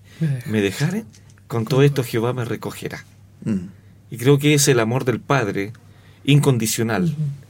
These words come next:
Speaker 2: El Salmo cuarenta, uno de los preciosos salmos, eh, habla, dice, "Pacientemente esperé a Jehová y Él se inclinó a mí
Speaker 1: Y oyó mi
Speaker 2: y,
Speaker 1: clamor.
Speaker 2: y me oyó y sacó mi pie del lado cen-, del lodo
Speaker 1: Del lodo
Speaker 2: cenagoso y lo puso sobre la roca".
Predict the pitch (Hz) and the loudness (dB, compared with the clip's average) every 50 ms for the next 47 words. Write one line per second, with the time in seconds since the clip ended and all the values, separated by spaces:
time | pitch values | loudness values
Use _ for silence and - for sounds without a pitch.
0 | - - - - - - 117 - - 165 147 147 143 135 127 120 127 147 139 117 | -20 -20 -20 -10 -6 -2 2 4 6 6 6 6 6 4 4 2 4 4 2 2
1 | 110 - 110 110 113 113 104 104 - - 107 101 - - 123 123 - 139 131 - | 2 4 4 4 2 2 0 -2 -4 -6 -8 -6 -4 -4 -4 -4 -4 -4 -4 -4
2 | - 139 117 98 95 95 98 107 113 - - - - - - - - - - - | -4 -2 -2 -2 -4 -4 -6 -8 -10 -14 -18 -20 -20 -20 -20 -20 -20 -20 -20 -20
3 | - - - 110 113 - - 131 143 139 143 139 135 131 - - 131 139 - 113 | -8 -2 0 2 2 2 2 2 4 4 4 2 2 2 0 0 -2 0 -2 -2
4 | - - 139 - - 127 139 135 127 143 143 - 120 110 117 120 120 - 107 101 | 0 0 0 0 0 0 0 0 -2 -4 -4 -4 -4 -2 -2 -4 -4 -4 -4 -2
5 | 113 113 110 107 107 104 104 101 104 110 - - - - - - - - - - | -2 -2 -2 -2 -2 -2 -2 -2 -4 -8 -10 -14 -20 -20 -20 -20 -20 -18 -12 -6
6 | - 123 113 - 120 113 110 107 101 107 107 107 104 104 98 - - - - - | -6 -6 -4 -2 0 0 2 2 2 2 0 0 0 -2 -6 -10 -14 -20 -20 -20
7 | - - - - _ _ - - 165 151 143 131 127 123 - 120 117 - - - | -20 -20 -20 -20 _ _ -10 -6 -4 -2 -2 -2 -4 -6 -6 -6 -8 -8 -10 -10
8 | - - - - - 110 113 110 107 104 98 95 92 110 107 107 104 101 95 98 | -10 -8 -8 -8 -6 -4 -2 -2 0 -2 -2 -2 0 0 2 2 0 0 -2 -4
9 | 104 98 101 101 95 - - - - - - - - - 113 104 - 117 117 113 | -4 -4 -6 -6 -8 -10 -12 -16 -20 -20 -16 -8 -4 -2 -2 0 2 2 2 2
10 | 113 110 104 104 104 98 95 110 107 107 101 101 98 101 104 101 98 98 92 - | 2 0 -2 -4 -6 -6 -4 -2 -2 -2 0 -2 -2 -4 -4 -4 -4 -6 -8 -8
11 | - 104 98 87 - - - - - 95 104 95 92 101 101 101 - 107 98 95 | -8 -8 -8 -8 -8 -10 -12 -12 -10 -8 -6 -4 -4 -4 -4 -4 -4 -4 -4 -4
12 | 98 98 107 101 - - 104 101 - - - - - - - 120 107 98 - 110 | -4 -4 -6 -6 -6 -8 -10 -12 -14 -18 -20 -20 -20 -12 -8 -8 -8 -6 -8 -8
13 | 104 - - 98 - - 110 101 95 95 90 90 90 - 101 92 95 - - | -8 -8 -8 -6 -4 -4 -2 -2 -2 -2 -4 -4 -4 -4 -6 -6 -8 -10 -14